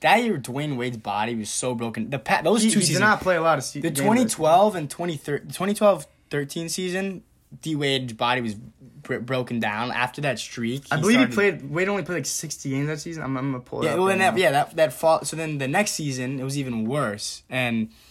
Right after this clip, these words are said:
Speaker 1: um, that's what I think people might forget, but it's like, LeBron was
Speaker 2: Right.
Speaker 1: pretty much playing with, like, his next best player was, was really Bosh, and then, like, just a bunch of just
Speaker 2: Yeah, I mean,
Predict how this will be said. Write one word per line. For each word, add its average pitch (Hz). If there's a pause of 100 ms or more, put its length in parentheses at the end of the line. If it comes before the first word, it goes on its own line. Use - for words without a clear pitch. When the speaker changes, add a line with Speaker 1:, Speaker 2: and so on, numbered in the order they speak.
(300)
Speaker 1:
um, 107 (1040)
that's 139
what 160
I 139
think 131
people 127
might 117
forget, 113
but 101
it's -
like, 104
LeBron 127
was 117
Speaker 2:
Right. 92
Speaker 1:
pretty 131
much 120
playing 127
with, 110
like, 110
his 117
next 117
best 117
player 113
was, 107 (300)
was 110
really 127
Bosh, 113
and 156
then, 143
like, 143
just 170
a 190
bunch 160
of 180
just 143
Speaker 2:
Yeah, 233
I 185
mean, 170